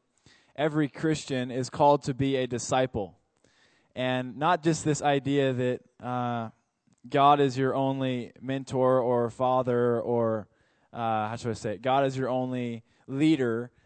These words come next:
um, because a lot of people say things like that, like, "I have my leader and his name is God, and my covering is God and I have no other." Uh, but the Bible tells us in Matthew twenty-eight nineteen through twenty, Jesus says, not just some cool person,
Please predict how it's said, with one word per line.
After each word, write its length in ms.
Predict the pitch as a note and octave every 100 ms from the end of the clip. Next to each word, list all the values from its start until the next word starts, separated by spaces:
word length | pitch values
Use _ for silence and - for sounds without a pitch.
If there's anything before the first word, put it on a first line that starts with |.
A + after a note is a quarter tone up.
| _ _ -
um, 280 | A#2 A#2
because 240 | B2+ D#3+ D3+
a 20 |
lot 80 | E3
of 60 |
people 160 | E3 D3
say 200 | - D3
things 240 | C3+ A#2+
like 200 | A2 G#2+
that, 120 | A2 G2
like, 120 | A2
"I 140 | C#3+ D#3
have 280 | C#3+ C#3 B2+
my 160 | B2
leader 320 | A#2 A#2 A#2
and 100 | A2+
his 160 | A#2 A2
name 180 | A2+ G#2+
is 160 | G#2
God, 360 | - A#2 F#2 E2 _ _ _ _ _
and 400 | A2+ A2+ A2+ D#2+
my 240 | C3+ C#3
covering 600 | C3+ D#3 C3+ B2+ B2+ B2+
is 160 | A#2+ A2
God 300 | B2+ A#2+ A#2+
and 100 | A#2
I 60 | A2+
have 200 | A#2 A2+
no 180 | A2+
other." 340 | A2 A2 G2 F2+ _ _ _ _
Uh, 240 | C3 B2+ -
but 180 | C#3 D3
the 80 | -
Bible 280 | E3 A#3 B3
tells 300 | - E3 D3
us 220 | D3+ D3
in 80 | C#3
Matthew 280 | D3+ D3+ C3
twenty-eight 580 | - E3 D#3 D3 C#3
nineteen 420 | C#3+ D3 C3+ D3 C#3
through 140 | C3+
twenty, 360 | - D#3+ E3+ C#3
Jesus 460 | C3+ F#3 G#3 E3
says, 460 | - A2+ A2 C#3 -
not 200 | C#3+ D3+
just 220 | E3 D3+
some 160 | D3+ C#3
cool 220 | D#3 D3+
person, 500 | C3+ B2 - B2